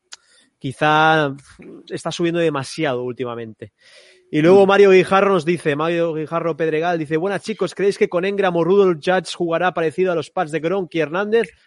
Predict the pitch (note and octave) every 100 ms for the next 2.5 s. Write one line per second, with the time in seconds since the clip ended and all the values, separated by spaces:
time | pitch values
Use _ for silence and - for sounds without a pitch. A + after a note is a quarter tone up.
0 | _ E3 F3 G3 F3 D#3+ F#3 E3 C#3+ F3+
1 | F3+ D#3 D3 F3+ F3 D#3 D3+ D#3+ F3+ D#3
2 | D3 C#3+ B2 - -